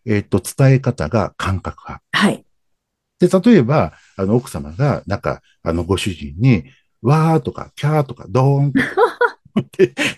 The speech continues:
Speaker 1: 説明をしてると、
Speaker 2: <laughs>
Speaker 1: ご主人が聞いてイライラしてて。
Speaker 2: そらするわね。
Speaker 1: <laughs> ドーンってなんで？とか、
Speaker 2: <laughs>
Speaker 1: わーとか、
Speaker 2: うん、うん。
Speaker 1: たくさんって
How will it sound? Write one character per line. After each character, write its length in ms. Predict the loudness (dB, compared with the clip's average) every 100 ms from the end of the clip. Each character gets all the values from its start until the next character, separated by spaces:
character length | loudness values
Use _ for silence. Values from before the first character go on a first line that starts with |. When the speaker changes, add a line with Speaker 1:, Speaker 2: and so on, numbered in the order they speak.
| _ -14 -14 -14
Speaker 1:
説 460 | -8 -4 -2 2
明 260 | 4 6 4 -2 -6
を 220 | 4 4
し 100 | 4
て 80 | 2
る 120 | 2
と、 280 | 2 0 0 0
Speaker 2:
<laughs> 120 | -2 -2
Speaker 1:
ご 120 | -2
主 120 | -2
人 160 | 0 0
が 140 | -2
聞 220 | -4 -6
い 40 | -4
て 220 | -8 -6
イ 240 | 2 6
ラ 140 | 6 6
イ 80 | 0
ラ 100 | -4
し 140 | -12
て 40 |
て。 120 | -14 0
Speaker 2:
そ 100 | 4 6 4
ら 240 | 4 2
す 160 | 0 0
る 160 | 4 4
わ 160 | 4
ね。 240 | 4 2 0 -6 -6 -2 -2 0 -2 -2
Speaker 1:
<laughs> 800 | -2 -4 -4 _ _ _ _ -2
ド 140 | 4
ー 20 | 8
ン 340 | 10 10 8
っ 20 | 6
て 100 | 0
な 220 | 2 6
ん 40 | 6
で？ 60 | 4
と 1700 | 0 -2 _ -18 0 2 2 0 -4 -2 -2 -2 -8 -8 -4 -6
か、 60 | -6
Speaker 2:
<laughs> 0 | -12 -16 _ _ _ _ _
Speaker 1:
わ 440 | 2 4 4 2 0
ー 40 | -4
と 100 | -18
か、 140 | -16 -18 _ _
Speaker 2:
う 60 | -2
ん、 60 | 0
う 20 |
ん。 40 |
Speaker 1:
た 60 | 0
く 140 | -4
さ 200 | 0 2
ん 40 | 2
っ 40 |
て 180 | 0